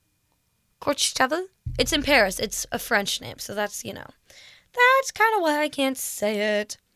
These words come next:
But, um, it actually has, it's the world's largest alpine ski domain. They have six hundred kilometers of, like, interconnected ski runs. It goes across ten summits,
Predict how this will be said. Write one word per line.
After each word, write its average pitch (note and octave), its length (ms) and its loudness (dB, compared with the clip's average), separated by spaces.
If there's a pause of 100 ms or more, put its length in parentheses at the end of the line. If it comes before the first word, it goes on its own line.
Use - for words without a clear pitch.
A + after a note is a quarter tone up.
(600)
But, B3+ 180 6
um, B3 200 0
it A3+ 120 -2
actually A#3 380 4
has, C4+ 280 4
it's - 180 -4
the A#3+ 100 0
world's A#3 400 2
largest G3+ 520 0
alpine G#3 460 -2
ski - 220 -6
domain. G3 460 -4 (300)
They A#3 100 4
have A#3+ 180 6 (140)
six - 360 -4
hundred C#4 360 0
kilometers A3 920 0 (340)
of, G#3 220 4
like, G#3 180 2
interconnected A#3+ 640 -4
ski C#4 240 -4
runs. C4 340 4
It G#3+ 60 -6
goes G#3 180 -2
across G3+ 300 -6
ten C#4 240 0
summits, A3 500 0